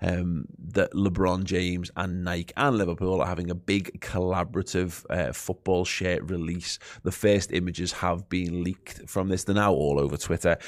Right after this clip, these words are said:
You can check it out on our Twitter account at the Redmen T V. Go and give your opinion over there on it. But yes, it is a, um, striking little black, grey and red number,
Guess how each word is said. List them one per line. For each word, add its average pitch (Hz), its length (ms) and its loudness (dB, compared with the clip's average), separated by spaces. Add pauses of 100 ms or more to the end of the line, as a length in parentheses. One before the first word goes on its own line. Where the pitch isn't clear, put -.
You 87 100 -2
can 90 100 -2
check 92 180 -2
it 87 80 2
out 82 160 -2
on 95 140 -2
our 82 160 -2
Twitter 87 260 -4
account 87 320 -4
at 80 140 -6
the 87 80 -4
Redmen 80 320 -2
T 85 260 -6
V. 92 260 2 (200)
Go 98 100 2
and 92 80 0
give 87 140 -4
your 85 200 0
opinion 85 460 -4
over 80 260 -4
there 85 280 0
on 85 200 0
it. 107 200 0
But - 100 -2
yes, 82 300 -2
it 90 100 2
is 87 140 0
a, 87 200 2 (520)
um, 139 420 4 (320)
striking 175 640 2
little 139 420 4
black, 120 300 4
grey 107 480 6
and 101 200 2
red 101 320 4
number, 110 540 6